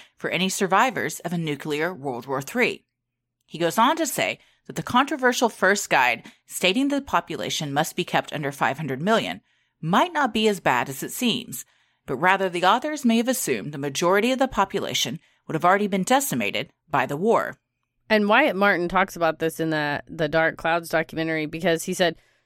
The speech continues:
Speaker 2: "You have to understand, you know, Russia and the U S had nuclear weapons pointed at each other and they were ready to go." And this was Mm-hmm.
Speaker 1: Mm-hmm.
Speaker 2: right, Carter, lo-, you know, that becomes, Reagan takes over.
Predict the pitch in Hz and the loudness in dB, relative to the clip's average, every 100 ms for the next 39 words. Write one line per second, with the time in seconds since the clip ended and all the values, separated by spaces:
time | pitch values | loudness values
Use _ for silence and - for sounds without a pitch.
0 | - 226 320 208 254 202 147 - 262 233 | -2 4 4 4 2 2 -4 0 2 2
1 | 156 135 143 147 151 - 196 370 208 180 | 0 -2 -8 -6 -6 0 2 2 2 0
2 | 147 156 247 269 247 - 196 156 156 135 | 0 -2 2 2 2 0 0 0 -4 -2
3 | 185 294 359 339 320 226 143 - 214 247 | 0 2 2 2 4 2 0 -4 0 2
4 | 302 285 285 302 285 247 160 151 233 175 | 4 4 4 2 0 0 0 0 0 0
5 | 143 196 285 311 285 262 160 147 185 185 | 2 0 0 0 2 4 4 0 0 0
6 | 190 202 175 180 170 - 202 196 196 190 | 2 2 4 2 2 0 2 4 4 4
7 | _ _ _ _ _ - 175 175 185 165 | _ _ _ _ _ -4 -2 0 2 4
8 | 160 165 - _ _ - 175 165 196 170 | 2 -2 -8 _ _ -2 0 0 0 0
9 | 160 196 196 196 202 180 - 185 175 180 | 2 2 2 2 2 2 4 4 6 4